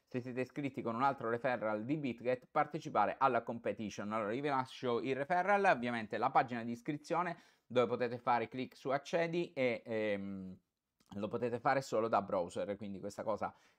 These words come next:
eh, mi raccomando. Un briefing velocissimo a quello che sono i dati settimanali della settimana, appunto, l'I P C, il tasso di inflazione europea, domani esce intorno alle ore undici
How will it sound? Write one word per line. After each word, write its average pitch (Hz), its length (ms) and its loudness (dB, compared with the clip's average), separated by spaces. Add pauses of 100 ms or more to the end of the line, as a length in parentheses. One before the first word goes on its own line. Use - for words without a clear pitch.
eh, 110 160 -4
mi 110 100 -4
raccomando. 98 640 -2
Un 190 240 0
briefing 170 360 0
velocissimo 147 600 0
a 127 40 -2
quello 165 200 4
che 143 100 -2
sono 147 200 -4
i 127 100 -4
dati 127 400 2
settimanali 127 720 0
della 123 320 2
settimana, 175 600 -2
appunto, 185 680 4 (220)
l'I 156 180 2
P 160 160 -6
C, - 140 -8
il 156 160 -4
tasso 139 320 2
di 131 60 -4
inflazione 135 640 -2
europea, 127 540 4
domani 110 540 0
esce 107 360 -2
intorno 113 580 0
alle 113 160 -2
ore 117 180 2
undici 113 600 -2